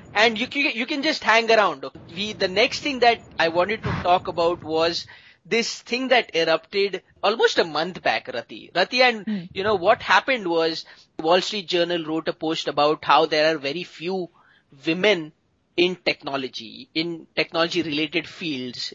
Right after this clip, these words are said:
Speaker 1: tech, you know,
Speaker 2: Yeah.
Speaker 1: tech companies ka C E Os and all those things. Now,
Speaker 2: Hmm.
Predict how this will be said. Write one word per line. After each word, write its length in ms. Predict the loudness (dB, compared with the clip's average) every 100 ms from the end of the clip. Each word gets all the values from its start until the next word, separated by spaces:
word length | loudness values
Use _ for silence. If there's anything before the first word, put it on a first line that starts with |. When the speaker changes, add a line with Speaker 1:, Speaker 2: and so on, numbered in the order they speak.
| -6
Speaker 1:
tech, 180 | -6 -6
you 260 | -12 -6
know, 120 | -4
Speaker 2:
Yeah. 80 | -2
Speaker 1:
tech 220 | 0 0
companies 420 | 0 -2 -2 -4 0
ka 120 | 0
C 360 | 0 -4 -6
E 60 | -4
Os 240 | -2 0
and 100 | -2
all 140 | -2 -4
those 160 | -6
things. 260 | -8 -14 -16 -18 -18 -20 _
Now, 240 | 6 6
Speaker 2:
Hmm. 100 | 4